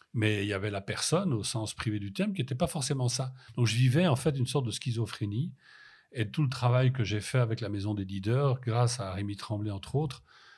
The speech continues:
ben, c'était de, de consolider une et une seule personne, et que ce chef d'entreprise, ben, il soit pas, il ne soit plus une posture, mais il soit juste Patrick Baudouin,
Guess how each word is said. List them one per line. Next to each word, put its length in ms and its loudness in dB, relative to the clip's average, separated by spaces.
ben, 100 0
c'était 400 0
de, 340 0
de 120 -8
consolider 880 0
une 180 2
et 40 2
une 140 2
seule 220 -2
personne, 500 -4
et 120 -8
que 120 2
ce 160 2
chef 220 0
d'entreprise, 560 -2
ben, 200 -2
il 100 -4
soit 340 -2
pas, 260 2
il 40 0
ne 40 4
soit 180 4
plus 120 6
une 140 4
posture, 600 2
mais 180 -2
il 60 -4
soit 480 0
juste 440 -6
Patrick 300 -6
Baudouin, 340 -6